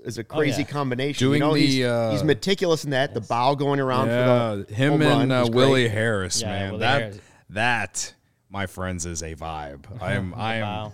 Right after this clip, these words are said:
Speaker 3: I'm all about it.
Speaker 2: He did
Speaker 3: Like,
Speaker 2: that with Willie
Speaker 3: get a
Speaker 2: Harris.
Speaker 3: picture of it, hang it
Speaker 2: Yeah.
Speaker 3: in the office, hang it in the Art Institute.
Speaker 2: Yep, yep.
Speaker 3: That shit
Speaker 2: <laughs>
Speaker 3: riles me up.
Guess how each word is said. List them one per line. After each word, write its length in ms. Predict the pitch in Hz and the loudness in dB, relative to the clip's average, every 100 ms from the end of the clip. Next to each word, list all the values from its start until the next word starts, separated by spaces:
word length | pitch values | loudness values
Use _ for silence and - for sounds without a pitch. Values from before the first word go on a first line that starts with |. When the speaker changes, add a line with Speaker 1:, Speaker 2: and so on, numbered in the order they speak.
| - | -8
Speaker 3:
I'm 220 | 113 107 - | -6 -6 -4
all 240 | 104 101 | -2 -2
about 300 | 92 92 90 | -2 -6 -6
it. 80 | 85 | -8
Speaker 2:
He 60 | 85 | -8
did 60 | |
Speaker 3:
Like, 80 | 95 | -4
Speaker 2:
that 100 | 120 | -2
with 80 | 123 | 0
Willie 220 | 123 120 | -2 -2
Speaker 3:
get 140 | 107 117 | 0 2
a 80 | 147 | 2
Speaker 2:
Harris. 180 | 113 113 | 2 0
Speaker 3:
picture 380 | 135 117 131 | -4 -2 -4
of 140 | 127 120 | -4 -2
it, 160 | 117 | -6
hang 260 | 95 127 139 | -4 -2 0
it 80 | 135 | 2
Speaker 2:
Yeah. 60 | |
Speaker 3:
in 80 | 135 | 2
the 140 | 131 110 | 0 -2
office, 400 | 107 104 107 - | -6 -8 -8 -6
hang 260 | 127 143 | -4 -2
it 220 | 151 143 | -2 -2
in 100 | 123 | -2
the 120 | 113 107 | -4 -4
Art 240 | 113 117 - | -4 -4 -4
Institute. 440 | 104 95 101 110 113 | -8 -8 -6 -6 -6
Speaker 2:
Yep, 80 | |
yep. 100 | 107 | -6
Speaker 3:
That 280 | 107 123 123 | -2 -2 -2
shit 340 | - 117 107 - 131 123 | -4 -4 -6 -10 -10 -8
Speaker 2:
<laughs> 200 | 98 107 | -10 -2
Speaker 3:
riles 420 | 123 127 123 117 | 2 4 4 0
me 220 | 110 107 | -2 -6
up. 200 | 92 80 | -6 -10